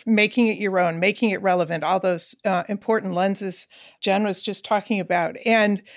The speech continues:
I'm really thinking about those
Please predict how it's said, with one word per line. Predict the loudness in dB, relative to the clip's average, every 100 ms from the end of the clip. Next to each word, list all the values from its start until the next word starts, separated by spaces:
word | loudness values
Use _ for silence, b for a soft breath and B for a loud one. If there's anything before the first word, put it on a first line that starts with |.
| B B B -2
I'm | 2 4 4 4
really | 2 4 4 4
thinking | 2 0 0 2 2
about | 4 2 2 2 -2 -8 b b b _ _ -14
those | 0 4 6 6 6 4 0 -2